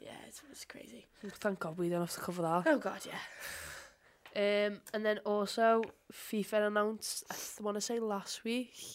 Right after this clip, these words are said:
Speaker 1: Yeah.
Speaker 2: that two new awards will be, uh, will be announced as being
Speaker 1: Distributed.
Speaker 2: There we go,
Speaker 1: Thank
Speaker 2: yeah.
Speaker 1: you.
Speaker 2: Um, for women's football. So the first one is the best fifa women's goalkeeper.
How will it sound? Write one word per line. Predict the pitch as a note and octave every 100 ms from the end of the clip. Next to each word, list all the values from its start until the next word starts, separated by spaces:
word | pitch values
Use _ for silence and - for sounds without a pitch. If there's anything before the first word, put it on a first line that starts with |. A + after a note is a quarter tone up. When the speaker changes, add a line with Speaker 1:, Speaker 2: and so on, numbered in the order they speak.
| - _ -
Speaker 1:
Yeah. | G#3+ G3 - _
Speaker 2:
that | G3+ G#3 -
two | - A3 G#3 G3
new | G3 G3 G3 -
awards | G3+ G3 F#3 F#3+ -
will | G3
be, | G3+ G3+ G3+ G3+ - _ _ _ _ _ _ - _ -
uh, | E3+ - _ _ -
will | G3 F3+
be | F#3
announced | F3+ F3 F#3 - B3+ -
as | G3 G3+
being | G3 F#3+
Speaker 1:
Distributed. | F#3 F#3+ F#3 - -
Speaker 2:
There | A3
we | G#3
go, | G3 F3 E3+
Speaker 1:
Thank | - F3+ F3+
Speaker 2:
yeah. | A3+ B3 - - _
Speaker 1:
you. | A3 G#3+ G#3+
Speaker 2:
Um, | G#3 G3+
for | - A3 G#3
women's | G3 F#3+ F#3 F3+
football. | F#3+ - G3+ G3+
So | G3
the | G#3
first | G3 - G3 -
one | G#3+
is | G#3+
the | G#3
best | G3+ G3 F3+ -
fifa | - - F#3+ G3+
women's | G3 F3+ F3+ F3+
goalkeeper. | - E3+ E3+ - F#3 G3 G#3 G3